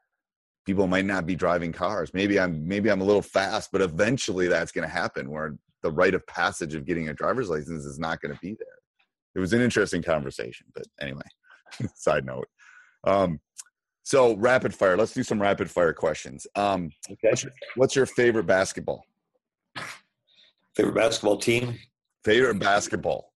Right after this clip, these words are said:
Speaker 1: like basketball, physical basketball that you put in a hoop.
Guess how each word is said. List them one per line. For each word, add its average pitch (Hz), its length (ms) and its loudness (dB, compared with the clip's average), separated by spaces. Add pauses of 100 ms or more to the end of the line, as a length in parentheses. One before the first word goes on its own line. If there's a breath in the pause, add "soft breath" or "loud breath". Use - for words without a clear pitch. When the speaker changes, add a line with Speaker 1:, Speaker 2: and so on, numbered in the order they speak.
(120)
Speaker 1:
like 87 200 0
basketball, 87 520 -2
physical 107 480 2
basketball 78 600 -2
that 78 60 -6
you 80 80 -4
put 104 160 2
in 92 100 0
a 80 60 -6
hoop. - 300 -8